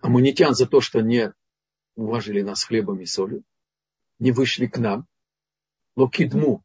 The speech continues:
панейну, как бы не вышли, потому что выходят с хлебом для, значит, э, тех, кто угрожают захватом или войной. Мужики, женщины не выходят, и поэтому только мужики были отлучены,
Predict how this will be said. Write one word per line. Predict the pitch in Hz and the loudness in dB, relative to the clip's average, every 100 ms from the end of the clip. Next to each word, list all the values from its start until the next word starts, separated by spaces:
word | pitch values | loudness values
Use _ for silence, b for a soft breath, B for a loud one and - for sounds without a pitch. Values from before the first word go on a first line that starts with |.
| _ _ _ _ _ _ _ _ _ | _ _ _ _ _ _ _ _ _
панейну, | - 117 117 104 90 - _ | -4 0 2 0 -2 -10 _
как | - 101 | -8 -6
бы | 101 | -2
не | 117 | -2
вышли, | 113 156 - 117 | 0 -2 -2 -4
потому | - - 113 | -4 -6 -6
что | - 107 | -6 -6
выходят | 110 - 156 135 - b b b _ | -4 -2 2 0 0 b b b _
с | - - | -10 0
хлебом | 123 117 110 104 _ _ _ | 4 4 2 -2 _ _ _
для, | 92 104 107 104 101 101 98 | -6 -2 -2 -2 -4 -8 -14
значит, | - 101 - 85 - | -10 -10 -6 -8 -10
э, | - - - - - | -18 -18 -18 -20 -10
тех, | - 107 | -2 -2
кто | - 110 104 98 - | 4 4 4 -2 -6
угрожают | 107 104 98 117 104 98 | 0 2 4 6 4 4
захватом | 98 110 117 - 98 | -2 0 0 0 -2
или | 104 | -2
войной. | 101 120 185 277 - _ _ _ | 0 2 2 -2 -10 _ _ _
Мужики, | 107 117 131 127 110 | -2 0 0 0 -6
женщины | - 110 101 113 | -2 -4 -2 -2
не | 113 | -2
выходят, | 110 - 147 107 101 | -2 -2 -2 -2 -6
и | |
поэтому | 110 107 110 104 | -2 -2 -2 -4
только | 123 110 - | -2 -2 -6
мужики | 113 110 120 135 110 | -8 -8 -6 -2 -2
были | 104 95 98 _ _ | -4 -10 -10 _ _
отлучены, | - - 101 - 90 | -16 -12 -12 -12 -14